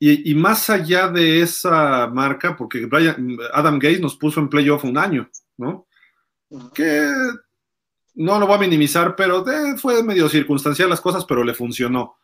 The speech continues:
Speaker 1: Philbin no pudo, Adam Gase sí, ¿no?
Speaker 2: Sí.
Speaker 1: Eh, Sparano también nos puso un año y hasta ahí. Pero Flores esperaba que, el año pasado no lo, no lo esperábamos y estuvimos cerca,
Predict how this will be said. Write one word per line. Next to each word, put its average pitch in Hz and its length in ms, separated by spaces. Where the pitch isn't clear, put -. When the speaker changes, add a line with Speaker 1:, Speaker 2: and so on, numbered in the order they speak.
Speaker 1:
Philbin 160 440
no 160 160
pudo, 185 280
Adam 139 240
Gase 131 180
sí, 120 260
¿no? 131 260
Speaker 2:
Sí. 113 80
Speaker 1:
Eh, 110 460
Sparano 156 540
también 143 260
nos 127 160
puso 151 240
un 147 120
año 170 340
y 143 60
hasta 117 260
ahí. 123 220
Pero 131 580
Flores 170 560
esperaba 147 640
que, 127 280
el 131 100
año 220 160
pasado 185 320
no 185 120
lo, 180 160
no 156 200
lo 180 60
esperábamos 170 500
y 135 60
estuvimos 139 340
cerca, - 400